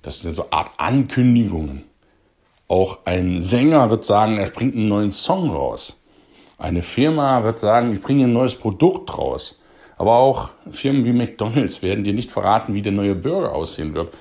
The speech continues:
Ein Autor wird dir nicht verraten, wie das ne-, neue Buch aussehen wird, außer seinem Designer oder dem Verlag vielleicht. Aber ansonsten sind das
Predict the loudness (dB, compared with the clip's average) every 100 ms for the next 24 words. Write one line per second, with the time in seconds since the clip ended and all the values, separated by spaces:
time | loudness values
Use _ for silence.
0 | -20 -20 -8 -6 0 2 2 2 0 0
1 | 0 0 -2 0 2 2 0 -2 -2 -2
2 | 0 2 2 2 2 2 2 0 -2 -4
3 | -2 -4 -4 -4 -2 -2 -4 -4 -4 -4
4 | -6 -2 0 2 0 -2 -6 -8 -20 -16
5 | -10 -8 -2 0 0 -2 -4 -2 -2 -4
6 | -4 -2 0 0 -2 -2 -2 -2 -18 -6
7 | -4 0 0 0 -4